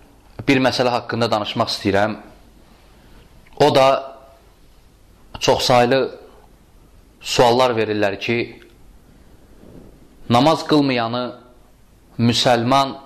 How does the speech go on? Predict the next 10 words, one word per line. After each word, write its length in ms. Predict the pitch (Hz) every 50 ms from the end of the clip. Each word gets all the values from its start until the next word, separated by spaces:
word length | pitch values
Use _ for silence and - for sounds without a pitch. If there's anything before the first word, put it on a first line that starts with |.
| - - - - - _ _ - - _ _ _ - - _ _ - - -
görən 380 | - 117 117 131 135 135 135 -
alimlər 680 | - 113 113 113 107 110 107 110 110 117 113 101 90 - - - - - - - _ - _ _ _ _ _ _ - - - - _ - - - _ _ _ - - - - - -
murciyəliyə 680 | 110 131 151 151 135 117 127 127 120 113 120 127 127 123 -
düşüblərmi? 640 | 120 - - 139 127 123 110 98 90 90 90 85 78 - - - - - _ _ _ _ _ - - _ _ - - - -
Yəni, 180 | 107 107 110 110
namaz 340 | 110 113 123 131 135 123 - - -
qılmayanı 560 | 127 123 120 117 110 110 107 104 110 120 123 123 - - - - - - - - - - - -
müsəlman 720 | 107 107 104 - - 117 113 110 110 113 123 127 127 120
sayan 380 | - - 117 113 120 127 131 -
alimlərdə 800 | - 107 107 110 110 110 107 110 110 110 107 107 104 120 120